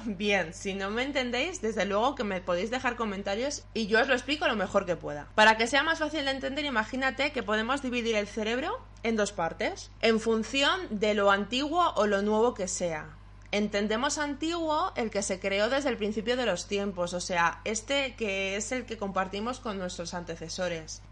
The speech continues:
También lo compartimos, el cerebro reptiliano, que se llama, lo más, más, más primitivo, lo compartimos con el resto de los animales.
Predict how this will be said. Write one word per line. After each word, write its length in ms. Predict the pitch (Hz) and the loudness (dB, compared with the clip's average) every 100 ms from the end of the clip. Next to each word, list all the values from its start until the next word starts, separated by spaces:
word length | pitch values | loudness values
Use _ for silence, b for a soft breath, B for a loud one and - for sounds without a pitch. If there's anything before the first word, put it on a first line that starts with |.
| - | 0
También 340 | 196 202 226 | 2 2 2
lo 120 | 277 | 2
compartimos, 600 | 285 240 208 202 214 254 | 2 2 2 2 -2 0
el 80 | 262 | 0
cerebro 320 | 233 196 208 | 0 2 2
reptiliano, 640 | 226 226 226 196 190 208 233 | 0 0 -2 0 0 0 -4
que 80 | 226 | -4
se 160 | 196 | -4
llama, 380 | 180 185 196 262 | -2 -2 0 0
lo 140 | 214 | -2
más, 280 | 180 196 - | 0 -2 -2
más, 280 | 208 208 196 | -2 -2 -2
más 280 | 202 190 196 | -2 -2 -2
primitivo, 480 | 202 185 175 185 247 | -4 -4 -4 -4 -2
lo 140 | 214 | -2
compartimos 560 | 190 180 175 180 220 - | -4 -4 -6 -6 -6 -4
con 160 | 226 | -4
el 80 | 180 | -2
resto 300 | 175 - 220 | -2 -2 -2
de 100 | 208 | 0
los 180 | 180 - | -2 -4
animales. 720 | 160 156 160 165 156 156 - | -6 -6 -4 -4 -4 -8 -12